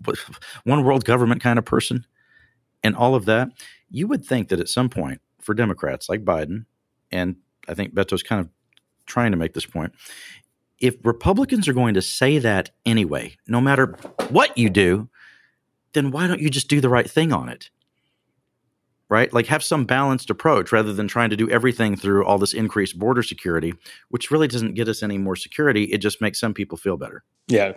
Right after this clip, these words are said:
Speaker 2: that, that's probably on Mark. You know, it's like most of the stuff that, you know, we've done at the border probably for the last twenty years is mostly just to make people <laughs> feel a little bit better. Not
Speaker 1: Yeah,
Speaker 2: to
Speaker 1: and it
Speaker 2: say,
Speaker 1: doesn't
Speaker 2: look, some,
Speaker 1: do anything.
Speaker 2: some measures, you know, probably have helped, but,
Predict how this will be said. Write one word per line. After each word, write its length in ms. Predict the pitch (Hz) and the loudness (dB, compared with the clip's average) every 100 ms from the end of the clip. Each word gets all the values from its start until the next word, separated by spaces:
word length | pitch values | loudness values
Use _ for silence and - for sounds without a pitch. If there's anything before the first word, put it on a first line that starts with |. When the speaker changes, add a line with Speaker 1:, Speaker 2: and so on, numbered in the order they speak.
| - | 2
Speaker 2:
that, 160 | 123 139 | 4 6
that's 200 | 143 - | 4 2
probably 680 | - 147 139 123 127 123 117 | 4 6 6 4 6 6 4
on 260 | 113 113 | 2 0
Mark. 380 | 101 101 92 - | 2 0 0 -8
You 80 | 101 | -8
know, 100 | 95 | -6
it's 120 | 101 | 0
like 100 | 107 | 0
most 380 | 120 127 143 143 | 2 4 4 4
of 60 | 131 | 0
the 80 | 117 | 0
stuff 320 | - 117 - | 2 2 6
that, 380 | 113 110 107 - | 6 6 4 -2
you 80 | 110 | -8
know, 340 | 107 98 101 90 | -4 -4 -6 -6
we've 200 | 107 - | -4 2
done 200 | 110 110 | 6 6
at 100 | 92 | 4
the 80 | |
border 400 | 90 101 107 107 | 0 4 6 4
probably 380 | - 135 147 135 | 4 2 4 2
for 100 | 117 | 2
the 60 | 104 | 0
last 260 | 101 104 - | 0 0 -2
twenty 240 | 120 101 | -4 -4
years 360 | 95 107 120 - - - | -2 0 0 -2 -12 2
is 180 | 113 113 | 2 6
mostly 360 | 151 190 113 | 6 6 2
just 240 | 101 110 - | 2 2 0
to 60 | |
make 320 | 98 101 95 - | -2 -2 -2 -6
people 240 | 107 - | -10 0
<laughs> 100 | - | 2
feel 200 | - 175 208 | 4 4 4
a 120 | - | 4
little 160 | 170 135 | 4 4
bit 180 | 127 101 | 0 0
better. 300 | 107 101 95 | 0 0 -4
Not 220 | 233 220 | -6 4
Speaker 1:
Yeah, 100 | 247 226 | 6 6
Speaker 2:
to 60 | |
Speaker 1:
and 100 | 190 | 6
it 20 | 214 | 6
Speaker 2:
say, 40 | |
Speaker 1:
doesn't 180 | 175 196 | 6 4
Speaker 2:
look, 60 | 160 | 4
some, 120 | 269 | 4
Speaker 1:
do 140 | 196 185 | 4 4
anything. 400 | 117 104 85 - | 2 0 -2 -4
Speaker 2:
some 260 | - 262 254 | 0 2 4
measures, 400 | 247 240 247 214 | 2 2 -2 -2
you 80 | 220 | -2
know, 60 | 208 | 0
probably 520 | 208 190 202 190 196 | 4 4 4 -2 -4
have 100 | 170 | -4
helped, 360 | 143 135 135 - | -2 -2 -2 -2
but, 180 | 135 | -2